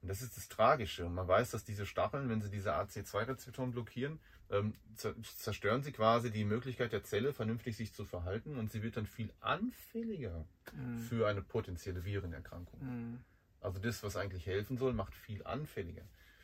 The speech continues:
Speaker 1: Das erleben wir ja gerade. Es ist ja so,
Speaker 2: Mhm.
Speaker 1: dass wenn man sich umschaut, die Menschen, die, die, ähm, mehrfach gepiekst wurden, ähm, das sind die, die auch krank werden und dann
Speaker 2: Mhm.
Speaker 1: schlimmere Verläufe haben.
Speaker 2: Mhm.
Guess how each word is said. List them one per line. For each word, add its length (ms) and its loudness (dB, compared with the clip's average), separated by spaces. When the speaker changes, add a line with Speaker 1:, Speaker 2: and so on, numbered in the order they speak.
Speaker 1:
Das 160 -8
erleben 400 2
wir 80 0
ja 120 0
gerade. 300 -8
Es 80 -12
ist 120 -8
ja 100 0
so, 100 -4
Speaker 2:
Mhm. 60 -6
Speaker 1:
dass 200 -4
wenn 80 0
man 140 2
sich 240 -4
umschaut, 400 0
die 80 2
Menschen, 340 2
die, 380 0
die, 260 -4
ähm, 640 2
mehrfach 500 2
gepiekst 400 -6
wurden, 300 -4
ähm, 260 0
das 140 -10
sind 160 -4
die, 100 -2
die 160 -2
auch 140 0
krank 260 -6
werden 240 -4
und 160 -4
dann 80 2
Speaker 2:
Mhm. 40 0
Speaker 1:
schlimmere 360 -2
Verläufe 420 -4
haben. 280 -8
Speaker 2:
Mhm. 320 -8